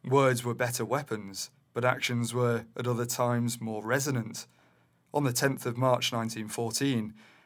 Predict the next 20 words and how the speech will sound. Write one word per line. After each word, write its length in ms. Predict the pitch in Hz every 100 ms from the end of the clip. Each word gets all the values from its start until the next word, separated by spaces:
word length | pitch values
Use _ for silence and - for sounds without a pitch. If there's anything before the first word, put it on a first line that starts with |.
| _
one 280 | - 123 156
suffragette 500 | 139 120 - 113 110
made 200 | 113 117
international 600 | 117 113 120 110 - 110
headlines 640 | 104 135 123 120 107 104 -
when 120 | 107
she 160 | -
attacked 400 | 110 113 139 -
the 60 | 117
Rokeby 420 | 110 123 120 110
Venus 540 | 110 123 127 110 - -
painting 480 | 120 113 - 110
with 120 | 107 110
a 40 |
meat 300 | 110 123 120
cleaver 340 | - 113 104
at 100 | 104
the 80 | -
National 420 | 110 107 - 107
Gallery. 560 | 95 110 117 104 123 -